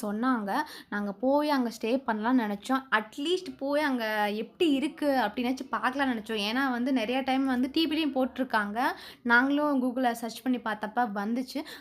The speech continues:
ஆனா நாங்க எங்களுக்கு போறதுக்கு சுத்தமா டைமே கிடைக்கல. ஏன்னா நாங்க வந்து போனதே மதியத்துக்கு மேல தான் போனோம். ஏன்னா காலைல எழுந்துட்டு தலை தீபாவளி ஏறு-, தலை தீபாவளி வேறவா?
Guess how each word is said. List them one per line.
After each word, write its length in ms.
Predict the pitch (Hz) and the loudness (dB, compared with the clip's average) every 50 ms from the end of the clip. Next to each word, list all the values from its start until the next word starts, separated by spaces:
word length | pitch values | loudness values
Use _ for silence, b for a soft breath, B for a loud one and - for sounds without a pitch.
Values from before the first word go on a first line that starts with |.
| B | B
ஆனா 140 | - 202 214 220 | -8 -6 -4 -4
நாங்க 160 | 226 220 208 | -4 -4 -4
எங்களுக்கு 320 | 202 208 208 208 202 - | -4 -4 -4 -4 -4 -4
போறதுக்கு 260 | 233 233 226 254 - | -4 -4 -4 -4 -6
சுத்தமா 320 | - 233 202 - 226 247 247 | -6 -6 -4 -2 -2 -2 0
டைமே 360 | 247 233 214 214 220 240 247 | 0 0 0 0 0 0 0
கிடைக்கல. 340 | 240 208 202 190 208 233 233 247 226 | 0 -2 -4 -2 -2 0 0 0 0
ஏன்னா 220 | 208 208 233 285 | 0 0 2 2
நாங்க 260 | 277 247 226 220 202 | 2 2 2 0 -2
வந்து 220 | 202 208 240 294 285 | 0 0 0 0 -2
போனதே 880 | - - 220 214 233 269 311 320 302 254 226 277 320 339 349 359 349 | -2 -4 -2 0 0 2 2 2 0 0 0 0 0 -2 -2 -2 0
மதியத்துக்கு 560 | 277 240 220 214 208 262 311 262 254 262 262 233 | 0 0 0 0 0 0 -2 -2 -2 -2 -2 -2
மேல 180 | 220 214 214 226 | -2 -2 0 0
தான் 160 | 240 247 240 | 0 -2 -2
போனோம். 260 | 214 202 190 185 - | -4 -4 -6 -6 -8
ஏன்னா 200 | - 208 233 254 247 | -6 -4 -4 -2 2
காலைல 320 | 226 214 208 214 247 269 262 233 | 4 4 4 4 2 0 0 -2
எழுந்துட்டு 500 | 254 233 226 226 233 226 214 - 233 247 277 269 B B B B | -2 -4 -4 -4 -4 -4 -4 -4 -2 -2 -2 -4 B B B B
தலை 200 | - 220 226 233 | -2 -2 0 0
தீபாவளி 460 | 226 254 208 233 220 202 185 185 185 185 | -2 0 0 2 0 0 0 -2 -4 -4
ஏறு-, 340 | 190 190 190 190 - - - | -4 -4 -4 -6 -10 -8 -6
தலை 240 | - 202 214 220 233 | -4 -4 -2 -2 -4
தீபாவளி 520 | 220 247 233 208 214 202 202 202 196 190 | -2 -4 -2 -2 -2 -2 -2 -4 -4 -4
வேறவா? 380 | 196 190 190 190 185 208 285 | -4 -2 -2 0 2 4 4